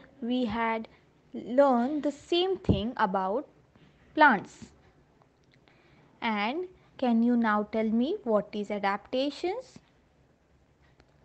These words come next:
Students, the process of developing special features in the body to adjust in the surroundings is called as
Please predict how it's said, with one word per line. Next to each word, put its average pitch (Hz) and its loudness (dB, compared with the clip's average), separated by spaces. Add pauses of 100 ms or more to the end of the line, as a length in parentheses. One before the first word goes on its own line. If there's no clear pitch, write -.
(260)
Students, 311 0 (260)
the 233 -2
process 370 0
of 285 0
developing 226 -2 (460)
special 392 2
features 302 -2 (100)
in 240 -2
the 226 0
body 240 4 (380)
to 240 -6
adjust 254 0
in 240 2
the 226 2
surroundings 208 -2 (300)
is - -12
called 233 0
as 240 0